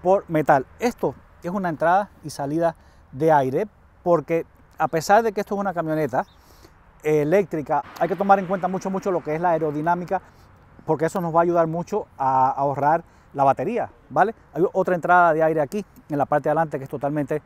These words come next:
funcional. Ya vemos los rines que son veinte, los calipers amarillos que están de lo más lindo, y me gusta mucho lo que han hecho porque no es, no, no pareciera metal, pareciera todo carbón aquí,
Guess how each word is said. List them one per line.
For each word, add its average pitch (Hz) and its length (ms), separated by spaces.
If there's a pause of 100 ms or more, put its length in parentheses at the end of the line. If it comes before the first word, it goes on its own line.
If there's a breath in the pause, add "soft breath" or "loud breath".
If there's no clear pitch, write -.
(320 soft breath)
funcional. 170 680 (280 soft breath)
Ya 156 120
vemos 190 200
los 165 120
rines 185 240
que 151 120
son 185 300
veinte, 160 380
los 147 140
calipers 180 440 (280 soft breath)
amarillos 180 500
que - 60
están 165 240
de 143 80
lo 143 80
más 156 200
lindo, 190 320 (220 soft breath)
y 156 60
me 156 100
gusta 180 260
mucho 190 280
lo 156 120
que 156 100
han 165 120
hecho 180 200
porque 147 320 (460 loud breath)
no 196 280
es, - 360 (240)
no, 196 220
no 202 100
pareciera 226 400
metal, 175 300
pareciera 143 360
todo 208 200
carbón 170 360
aquí, 143 180